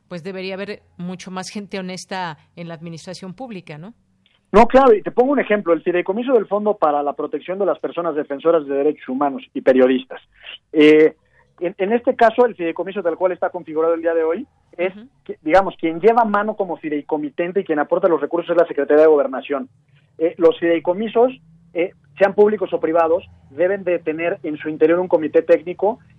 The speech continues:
Speaker 2: que decide la forma en la que se gasta estos recursos. Eh, puede ser opaco, las instituciones financieras eventualmente pueden también tener responsabilidad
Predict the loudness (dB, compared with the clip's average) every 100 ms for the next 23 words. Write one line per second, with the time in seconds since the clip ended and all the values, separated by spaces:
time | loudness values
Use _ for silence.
0 | -2 0 0 -2 -2 4 4 4 2 0
1 | 0 -4 -6 -6 -4 -4 -6 -6 -6 -6
2 | -8 -10 -12 -20 _ _ _ _ -2 2
3 | 2 0 _ 4 6 6 4 0 0 -2
4 | -2 -4 -4 -4 -8 -10 -10 -12 -14 -10
5 | -8 -6 -2 2 2 2 -2 0 2 0
6 | 0 -4 -2 0 -2 -2 -6 -4 -4 -4
7 | -2 -4 -2 -4 0 2 4 4